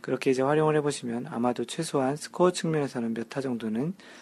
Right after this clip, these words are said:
줄일 수 있는 그런 마인드 컨트롤 메모가 될 거라고 마인드 골프가 생각을 합니다. 그래서 일 차적으로는 이제 다음에 골프 라운드를 가시게 되면요. 꼭 스코어 카드를 별도로 하나 캐디에게 달라고 하시고 거기에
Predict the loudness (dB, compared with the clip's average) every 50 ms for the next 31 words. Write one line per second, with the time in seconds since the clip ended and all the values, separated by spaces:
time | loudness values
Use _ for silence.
0 | -20 -20 _ -10 -4 0 2 2 2 2 2 2 4 4 2 0 -2 -6 -8 -10
1 | -10 -8 -6 -4 -4 0 0 2 2 2 2 0 2 2 2 2 0 0 -4 -6
2 | -4 -6 -4 -4 -2 -2 0 0 0 0 0 0 -2 -4 -4 -6 -8 -6 -6 -6
3 | -4 -6 -6 -8 -8 -8 -8 -10 -10 -10 -10 -8 -8 -8 -10 -10 -12 -12 -10 -10
4 | -8 -6 -4 -2 0 0 0 0 -2 -2 -2 -2 -4 -4 -6 -10 _ -20 -20 -20
5 | -20 _ _ -20 _ _ _ -20 -20 -20 _ _ _ _ -20 -20 -20 -20 -20 -8
6 | -4 -2 0 4 6 8 8 8 6 6 4 6 8 8 8 8 8 8 8 8
7 | 8 6 6 6 4 2 0 0 2 4 4 4 4 6 4 4 2 2 0 -2
8 | -4 -2 -2 0 2 4 4 4 4 4 2 2 0 0 -2 -2 0 0 0 0
9 | 2 2 2 2 4 4 4 4 4 4 2 -4 -18 -20 -20 -20 -20 _ -10 -8
10 | -8 -8 -8 -6 -4 -2 -2 -2 0 -2 -2 0 2 2 2 2 2 0 -2 -4
11 | -6 -4 -4 -2 -2 -2 -2 -2 -4 -4 -6 -6 -6 -2 -2 -2 -2 -2 -2 -4
12 | -2 -2 0 0 -2 -2 -2 -2 -4 -2 -4 -4 -4 0 0 0 0 0 -4 -10
13 | -8 -2 2 4 6 6 4 4